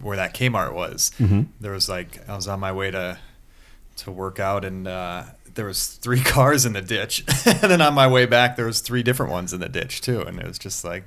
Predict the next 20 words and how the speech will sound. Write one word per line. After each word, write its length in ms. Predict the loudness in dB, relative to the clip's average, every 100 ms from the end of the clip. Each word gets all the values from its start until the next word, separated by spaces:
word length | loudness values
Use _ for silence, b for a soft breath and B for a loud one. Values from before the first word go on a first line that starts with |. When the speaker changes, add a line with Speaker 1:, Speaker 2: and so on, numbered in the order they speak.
| -10
Speaker 1:
yeah, 180 | -10 -12 B B B B
black 260 | -6 -4 -2
ice. 240 | -2 -2
It 80 | -6
was 180 | -6 -6
clear. 360 | -6 -4 -2 0
There 100 | -2
was, 240 | -6 -8
like, 180 | -8 -6
there 60 | -6
was 140 | -6
no 80 | -4
snow 320 | -4 -4 -6
on 100 | -6
the 80 | -6
road. 260 | -6 -8 -8
It 60 | -10
was 120 | -16 -20 -18
just 260 | -6 -6
like, 160 | -4